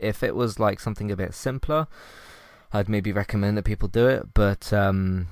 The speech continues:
yeah, I just think the, the easier, the longer term solution needs to be, "Hey, here's an external hard drive, just plug it in, it will, P S five will register it, and then format it and go from there," which is what me and you, I think, have both got. So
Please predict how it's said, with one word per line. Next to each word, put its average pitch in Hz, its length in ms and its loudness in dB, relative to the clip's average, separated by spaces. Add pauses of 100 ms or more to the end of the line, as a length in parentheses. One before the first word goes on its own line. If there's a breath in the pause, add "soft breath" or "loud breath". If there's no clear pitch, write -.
(320)
yeah, 76 340 0
I 98 80 2
just 101 260 -10
think - 180 -6
the, 98 260 -2
the 104 160 -2
easier, 123 500 0
the 110 100 2
longer 107 300 0
term 101 280 0
solution 95 580 -2
needs 92 300 -4
to - 120 -6
be, 92 460 -2 (600)
"Hey, 120 320 0
here's 110 280 -2
an 113 80 -4
external 98 760 0 (220)
hard 95 180 -2
drive, 95 520 -4
just - 180 -10
plug 104 240 0
it 95 80 -2
in, 92 400 0 (360)
it - 120 -4
will, 95 280 -8 (280)
P 110 80 2
S 107 120 0
five 101 200 2
will 95 120 -2
register 92 500 -4
it, 92 180 -2 (140)
and 90 180 0
then 180 160 -2
format 90 420 -4
it 90 200 -2
and 87 100 -6
go 87 140 -2
from 87 240 -8
there," 85 260 -2
which - 180 -8
is 82 80 -8
what 85 180 -4
me 87 180 -2
and 85 100 0
you, 85 240 -2
I 85 60 -8
think, 82 200 -6
have 90 140 -6
both 85 240 -2
got. 87 280 -2
So 85 380 0